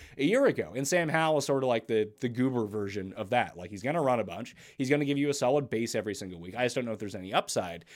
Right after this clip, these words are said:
to, to go along with it. So for one quarterback, no thank you. For two quarterbacks, super flex, yes. Let's do that. Fire up some Sam Howell. Uh, and pair him up with Jahan Dotson. Or if McLaurin continues to fall down drafts, he could, you know, there's a very sneaky stack if you're still doing DraftKings best ball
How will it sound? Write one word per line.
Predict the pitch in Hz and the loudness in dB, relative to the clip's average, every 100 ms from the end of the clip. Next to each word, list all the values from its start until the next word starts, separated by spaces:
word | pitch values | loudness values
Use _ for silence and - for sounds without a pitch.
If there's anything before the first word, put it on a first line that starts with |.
| - - | -20 -4
to, | 135 | -4
to | 110 | -4
go | - 123 107 | 0 2 2
along | 101 95 | 0 -4
with | 147 196 | -6 -6
it. | 120 | -6
So | - | -12
for | - | -10
one | 98 175 269 | 0 2 2
quarterback, | - 151 113 113 117 | 2 0 2 2 0
no | 92 92 | -4 -2
thank | 220 320 - | 4 4 4
you. | 220 214 214 - - | 6 6 6 -6 -16
For | 220 | -4
two | 254 285 | -2 2
quarterbacks, | 214 175 143 143 139 | 4 6 6 4 4
super | 262 262 | -4 -4
flex, | - 190 180 - | 0 2 2 -2
yes. | - 185 127 131 - - _ _ - | -18 -2 0 0 -2 -8 _ _ 0
Let's | 123 160 - | 4 4 4
do | 143 | 6
that. | 123 120 120 - _ _ | 10 8 8 -4 _ _
Fire | - 151 151 135 127 | 2 6 6 6 2
up | 98 - - | -2 -4 -2
some | 117 | -2
Sam | 107 127 107 | 0 -2 -2
Howell. | 101 160 170 90 95 - - - | -2 0 0 0 -6 -12 -20 -8
Uh, | 107 | 0
and | 110 117 120 - | 0 0 -4 -4
pair | 185 | -2
him | 202 | 0
up | 208 214 | -4 -4
with | 196 | -8
Jahan | - 180 190 185 | -2 0 0 2
Dotson. | 190 220 123 | 2 2 0
Or | 117 | -2
if | 151 | 0
McLaurin | 170 160 190 208 139 | -2 -2 -2 0 -2
continues | 135 117 151 226 156 135 | -4 -4 -4 -4 -4 -6
to | |
fall | - 143 160 | 0 2 2
down | 120 135 117 | 2 0 0
drafts, | 117 170 127 - | 0 0 -2 -6
he | 113 | -8
could, | 117 110 - - | -8 -10 -18 -12
you | 110 | -10
know, | |
there's | 110 143 | -2 0
a | 165 | 0
very | 139 160 151 | 4 4 4
sneaky | - 156 151 143 | 0 -2 -2 -2
stack | 190 131 104 | 2 2 0
if | |
you're | 113 | -6
still | 110 127 | -2 0
doing | 127 117 | 0 0
DraftKings | 127 127 139 123 | 2 0 0 -2
best | 170 202 | -2 -2
ball | - 73 | -4 -10